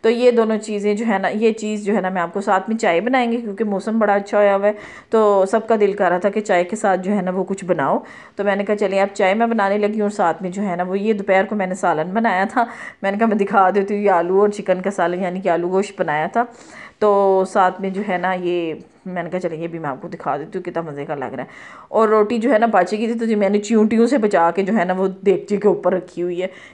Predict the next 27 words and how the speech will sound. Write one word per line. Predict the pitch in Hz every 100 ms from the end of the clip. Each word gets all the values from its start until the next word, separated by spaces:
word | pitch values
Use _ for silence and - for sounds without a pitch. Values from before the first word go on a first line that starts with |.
| -
नहीं | 208
तो | 233
चींटियों | 233 208 202 208
ने | 220
बड़ी | 202 175 220
जान | 208 147 147
खाई | - 147
हुई | 156 156
है, | 151
आजकल | 156 156 175
इतनी | 170 180 262
ज़्यादा | 294 202 170 180
हो | 175
गई | 170 180
हैं। | 185 - - - -
अच्छा | 233
जी, | 269 269
मैंने | 262
क्या | 269 240 208
किया | 208 233
था | 220
कि | 254
बोनलेस | 233 196 185 202 220
ये | 214
किलो | 214 180 190
चिकन | 185 175 220
है, | 262